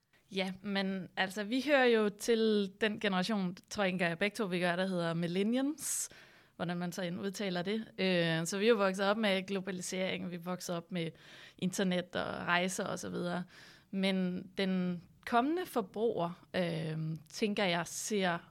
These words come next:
anderledes på tingene. Det er jo dem, der hedder Zoomers eller Alpha, alt efter hvordan man, øh, hvor årgang de er født i. Øhm, og de er jo vokset op med at være woke.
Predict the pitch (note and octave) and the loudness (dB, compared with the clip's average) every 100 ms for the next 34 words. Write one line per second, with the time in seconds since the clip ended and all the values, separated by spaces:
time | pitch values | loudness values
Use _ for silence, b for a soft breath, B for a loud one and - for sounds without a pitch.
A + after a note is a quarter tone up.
0 | - F#3+ A#3 C#4+ G#3 F3+ - F#3+ A3 F#3+ | -6 -2 2 2 2 0 -4 -4 -4 -2
1 | F3 - G#3 G3+ F#3+ G#3 G3 F#3+ E3+ D#3+ | -6 -4 0 2 2 2 0 0 0 0
2 | D3+ B B B B B - C#4+ E4+ E4 | -2 B B B B B 0 2 2 2
3 | E4+ - - F#3 D#3+ D#3+ G3+ C4 - C#4+ | 0 -4 0 2 2 4 4 4 2 2
4 | - - G3 G3 G3 G3+ F3 E3 E3+ F3+ | -2 -4 -2 -2 -4 -4 -2 -2 -2 -2
5 | F3 E3+ D#3+ D#3 E3+ G3 G3+ G#3 F#3+ F#3+ | -4 -4 -4 -4 -2 0 0 0 0 0
6 | F#3 - B3+ G3+ G3+ - B B B B | -2 2 2 2 -2 -6 B B B B
7 | B G3 F#3 E3+ E3 E3+ E3+ C#4+ C#4+ G#3+ | B 0 0 0 -2 -4 0 0 2 2
8 | G3+ - F#3 G#3 B3 A#3+ A3 A3 F#3 E3+ | 2 2 4 4 2 2 2 2 2 0
9 | D#3+ E3 D#3+ G3 - - - | -2 -2 2 2 0 -4 -8